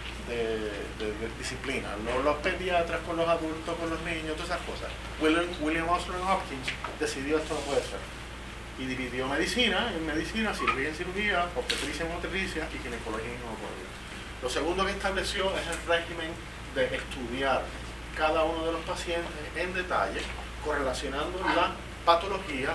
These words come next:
con la autopsia. Correlacionando la patología con la autopsia. Lo tercero que hizo fue que escribió el primer libro de medicina, en mil ochocientos noventa, Principles and Practice of Medicine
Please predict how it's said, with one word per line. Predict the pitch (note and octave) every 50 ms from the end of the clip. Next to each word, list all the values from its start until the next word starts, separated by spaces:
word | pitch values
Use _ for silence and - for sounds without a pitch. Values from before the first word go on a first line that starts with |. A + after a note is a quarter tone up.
| D#3+ - - D#3+
con | D#3+ D#3 D#3
la | D#3
autopsia. | D#3 - - - - - - - - - - - - - - - - - - - - - - - - - - - - - - - - - - - - - - - - - - - - - - - - -
Correlacionando | - C3+ B2+ A#2+ A#2+ - - B2+ B2 B2 C#3 D3 D#3+
la | E3 D#3+
patología | D#3+ E3+ E3 F3 F3 E3+ E3 E3+ F3+ F3+ E3+ E3+ F3 E3+ -
con | - D3+ D3
la | C#3+
autopsia. | C3 A#2+ - - F#2+ - - - - - - - - - - - - - - - - - - -
Lo | C#3 C#3
tercero | - D3+ D3 - - F#3+ G3+ A#3 A3
que | G#3+ G#3+ B3
hizo | A#3+ - - F3+
fue | - E3 -
que | F3
escribió | E3+ - - F3 E3+ F3+ G3
el | F3+
primer | F3+ E3 D#3+ D#3+ F#3 F3+
libro | F3+ F#3+ A#3 A#3+ A3 F3 D3+
de | C3+
medicina, | B2+ A#2+ G#2+ G#2 - - - - - - - - - - - - - - - - - - - - - -
en | A#2+ A#2 A#2 B2
mil | C3+ D3+ E3
ochocientos | D3+ D#3 D#3 - - D#3 C#3+ D3 C#3+ D3 C#3 -
noventa, | C3 A#2+ G2+ G2+ - - - - - - - -
Principles | E3+ F3+ F#3 F#3 - F3+ F3 F3 E3+ -
and | D#3+ D3+
Practice | - D3+ C#3+ C#3+ - C#3+ - -
of | B2 - -
Medicine | A2+ G#2+ - - - - -